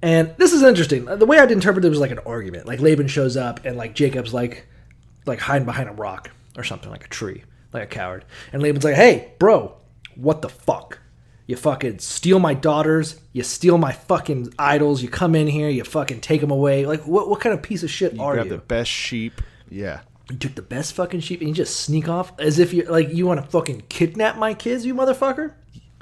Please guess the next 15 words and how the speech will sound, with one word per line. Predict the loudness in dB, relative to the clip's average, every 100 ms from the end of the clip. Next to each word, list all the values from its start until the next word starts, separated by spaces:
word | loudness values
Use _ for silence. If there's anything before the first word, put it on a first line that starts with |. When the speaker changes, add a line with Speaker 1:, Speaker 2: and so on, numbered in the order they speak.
| -20 -14
Speaker 2:
He | -6 -4
says | 0 0 -2 -10 -16
verbatim, | -4 -2 0 0 -2 -10 -16 -8
"You | -4
didn't | 0 0 0
even | -2 -2 -4
let | -4 -6
me | -10
kiss | -10 -10 -8
my | -8 -8
grandchildren | -10 -12 -8 -8 -8 -10 -10 -10 -10
and |
my | -8 -10
daughters | -8 -8 -6 -8 -10
goodbye." | -12 -10 -10 -10 -14